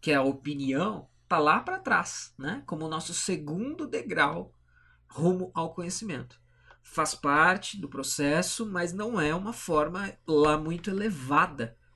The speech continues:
de conhecimento. Não é conhecimento propriamente dito, né? Então, a opinião, mesmo quando reta, né? Mesmo que seja uma opinião sincera ali, né, tal,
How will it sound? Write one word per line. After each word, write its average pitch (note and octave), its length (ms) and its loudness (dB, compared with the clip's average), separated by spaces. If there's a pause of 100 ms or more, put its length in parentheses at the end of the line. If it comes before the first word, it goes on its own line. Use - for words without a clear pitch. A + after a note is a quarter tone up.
de C3 100 -8
conhecimento. C3 640 -4
Não A#3+ 160 -4
é F3+ 100 2
conhecimento D3 840 -2
propriamente E3+ 580 -8
dito, - 380 -6 (100)
né? C3+ 300 -6 (360)
Então, F#3 280 -2 (160)
a F#3 180 2
opinião, G3+ 880 2 (800)
mesmo G#3+ 380 6
quando F#3 320 0
reta, C#3+ 560 0
né? E3 180 -2
Mesmo G#3+ 260 2
que - 60 -8
seja B3 200 -4
uma A#3 100 -4
opinião G#3 480 -4
sincera F#3 920 -2
ali, F3+ 560 -2
né, F3 280 -8 (200)
tal, F#3+ 260 -8